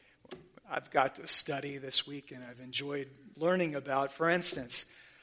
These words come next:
in their culture, and this is true in a number of different cultures in our world today, houses were clearly demarcated between male space and female space.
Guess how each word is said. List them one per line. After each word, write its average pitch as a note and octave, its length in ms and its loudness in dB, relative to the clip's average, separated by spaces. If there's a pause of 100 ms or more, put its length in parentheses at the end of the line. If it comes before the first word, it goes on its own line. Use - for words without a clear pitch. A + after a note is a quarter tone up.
(760)
in F#3+ 140 8
their A#3 140 12
culture, G#3 480 4
and E3 120 4
this D4+ 160 4
is - 140 6
true G3+ 280 6
in F#3 80 4
a E3+ 100 2
number E3+ 320 6
of C#3 100 2
different D3 340 -4
cultures D3 440 0
in C3+ 80 -6
our C3 100 -4
world E3+ 300 2
today, C3 480 -4 (720)
houses A#3+ 640 4
were F3 160 6
clearly A3+ 840 4 (220)
demarcated F3 920 4
between D3 460 -2
male G3 320 10
space - 760 8 (520)
and D#3+ 160 2
female E3+ 540 4
space. - 680 0